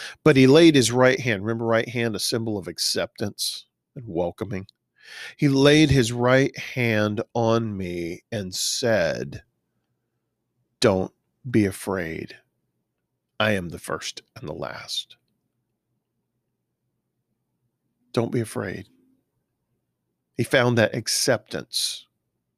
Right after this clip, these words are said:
in Christ. "I am the first and the last. I am the living one. I died." So any question we're talking about Christ here? "I died, but look,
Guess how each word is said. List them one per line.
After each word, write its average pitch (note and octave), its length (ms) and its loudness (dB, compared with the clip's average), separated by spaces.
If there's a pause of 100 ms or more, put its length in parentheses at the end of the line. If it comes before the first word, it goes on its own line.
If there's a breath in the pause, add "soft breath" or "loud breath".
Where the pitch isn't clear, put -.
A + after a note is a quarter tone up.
(280)
in G#2+ 180 -2
Christ. F2 440 -6 (320 loud breath)
"I C3 80 4
am C3 140 4
the B2 80 4
first - 360 2
and A#2+ 100 0
the A2 60 0
last. G#2+ 380 2 (220 loud breath)
I D3 260 4 (120)
am C#3+ 340 6
the C3 120 6
living C3 520 6
one. A#2 420 -2 (320 loud breath)
I D#3 260 4
died." B2 920 0 (920)
So C#3+ 160 -6
any D3+ 140 0
question C#3 420 -2
we're B2 100 -2
talking B2 340 -4
about G#2 300 0 (200)
Christ A#2+ 440 0
here? B2+ 260 2 (600 soft breath)
"I D#3+ 260 6
died, C#3 640 4
but C#3+ 220 4
look, C#3 720 2